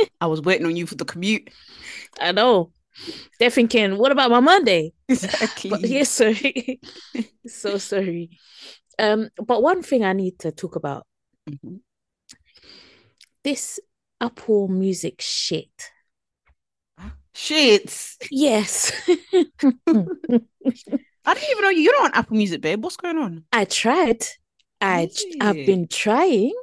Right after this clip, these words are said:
Speaker 2: Wow.
Speaker 1: 'Cause I'm like, "Wait, wait, wait." Every time Spotify is being mentioned, the Apple Music crew are chatting shit. Let me see what all of this is about.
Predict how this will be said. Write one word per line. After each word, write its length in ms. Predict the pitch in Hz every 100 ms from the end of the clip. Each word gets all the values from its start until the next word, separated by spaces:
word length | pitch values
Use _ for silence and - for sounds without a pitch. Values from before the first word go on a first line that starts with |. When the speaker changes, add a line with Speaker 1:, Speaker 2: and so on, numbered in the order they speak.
| _ _ _
Speaker 2:
Wow. 360 | 156 175 220 214
Speaker 1:
'Cause 160 | - 349
I'm 160 | 440 403
like, 360 | 269 233 202
"Wait, 340 | 330 370 349 240
wait, 180 | 254 240
wait." 360 | 226 214 175 _ _ _ _ _ -
Every 200 | 311 370
time 260 | 381 349 285
Spotify 640 | - 285 240 - 226 214
is 120 | 196
being 280 | - 214 208
mentioned, 560 | 214 226 - 190 185 - _ _
the 120 | - 233
Apple 240 | 233 220
Music 380 | 214 214 190 -
crew 240 | - 202 -
are 100 | 170
chatting 380 | - - 190 170
shit. 280 | 175 - - _ - - - -
Let 160 | 311
me 120 | 339
see 240 | 302 - 294
what 160 | 220
all 160 | 233 247
of 120 | 202
this 200 | 233 -
is 100 | 180
about. 420 | 175 185 165 156